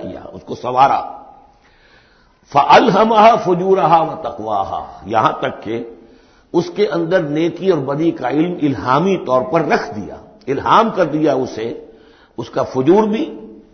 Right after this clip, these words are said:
اور اس کی، اس کا تقوی بھی۔ اب یہاں قسم کھائی گئی، قد افلح من زکاہا وقد خواب من دساہا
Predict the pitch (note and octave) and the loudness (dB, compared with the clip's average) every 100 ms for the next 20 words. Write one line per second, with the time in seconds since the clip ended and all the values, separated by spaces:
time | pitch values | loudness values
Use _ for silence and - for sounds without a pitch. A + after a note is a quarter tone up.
0 | _ _ - D3+ D3 D#3+ E3+ - - D#3 | _ _ 2 2 2 -2 -4 -4 -6 -6
1 | - - - A2 F2 - - - _ _ | -2 -2 -4 -6 -10 -12 -16 -20 _ _
2 | _ _ _ _ _ _ E3+ E3 D3+ D3 | _ _ _ _ _ _ 4 4 2 0
3 | D3+ - C3+ C3 - G#2+ A2+ A2 B2+ - | -2 -8 -10 -10 -4 -4 -4 -6 -8 2
4 | A#3 A#3 F3 D#3+ E3 C#3 C#3 - B2+ B2+ | 6 6 6 4 4 2 -2 0 -2 -2
5 | B2+ A#2+ G#2 G#2+ - G2+ G#2 G2 - A2+ | -6 -6 -8 -10 -6 -4 -2 -2 -2 -4
6 | A#2 A2+ G#2+ G2+ - F#3+ F#3+ D3+ - B2+ | -4 -6 -4 -6 2 4 4 2 0 2
7 | A#2+ G2+ A#2 F#2+ F#2+ F2 F2 - - D#2+ | 2 0 -4 -6 -10 -12 -14 -16 -18 -18
8 | D#2+ - | -18 -20